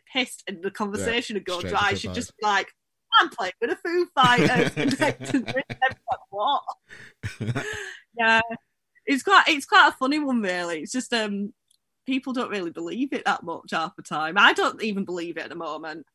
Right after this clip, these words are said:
Speaker 2: Are, are you
Speaker 1: Um,
Speaker 2: planning ahead for, to play the bigger stage? 'Cause obviously it's got, it's at Manchester Cricket Ground, Old Trafford, isn't it? So that, them stages are big places.
Speaker 1: Yeah.
Speaker 2: It's like a tennis court, them big things. And, you know,
Speaker 1: Oh,
Speaker 2: th-,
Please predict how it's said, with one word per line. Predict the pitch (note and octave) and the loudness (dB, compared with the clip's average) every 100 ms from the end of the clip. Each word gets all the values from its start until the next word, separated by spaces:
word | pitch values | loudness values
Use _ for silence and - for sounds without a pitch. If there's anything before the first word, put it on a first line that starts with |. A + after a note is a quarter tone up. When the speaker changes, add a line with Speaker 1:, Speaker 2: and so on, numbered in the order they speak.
| _ | _
Speaker 2:
Are, | B2+ - | -6 0
are | |
you | C#3 | 2
Speaker 1:
Um, | F3+ | 6
Speaker 2:
planning | E3+ D3 D3 | 6 6 4
ahead | C#3 C#3+ C3 | 6 4 4
for, | C3 B2+ B2 | 2 4 2
to | - C3 | -2 -4
play | C#3+ C3 | 2 2
the | A#2+ | 4
bigger | C3 B2 | 2 0
stage? | A#2+ C3 C3 G#2+ - | 0 2 2 2 0
'Cause | G#2+ A#2+ | -8 -4
obviously | A2+ A#2 G#2+ | -2 -2 -2
it's | G2 | -4
got, | - G#2+ | -6 -6
it's | G#2 A2+ | -2 -2
at | G2+ - - - - | -2 -4 -14 -16 -4
Manchester | A2+ A2+ - | -2 -2 -2
Cricket | A#2+ A2 G#2 | 0 0 -2
Ground, | F2+ F#2 | -4 -4
Old | G2 | -2
Trafford, | A#2 G2+ E2+ | -2 -2 -2
isn't | G2 | -4
it? | D#2+ - _ _ _ _ - - _ | -6 -12 _ _ _ _ -20 -20 _
So | - | -2
that, | A#2+ A2+ | 0 2
them | C3+ C3 | 2 2
stages | C#3 C3+ A#2+ A#2 | 6 6 6 2
are | |
big | A#2+ A2 | 0 2
places. | A2+ A#2+ A3 A3 | 6 8 10 8
Speaker 1:
Yeah. | G#2+ | 6
Speaker 2:
It's | - | 4
like | B2 - | 2 2
a | |
tennis | - B2+ C3 | 0 4 2
court, | - G#2 F#2+ | 2 0 0
them | F#2 | -4
big | F2+ E2+ | -4 -8
things. | E2 D2+ E2 F2+ F#2 - - - - | -10 -10 -10 -12 -18 -20 -20 -20 -12
And, | F#2+ G2 G2 G2 - | -4 0 0 -2 0
you | |
know, | G#2+ G#2 G#2 | 0 4 6
Speaker 1:
Oh, | |
Speaker 2:
th-, | G#3 | 4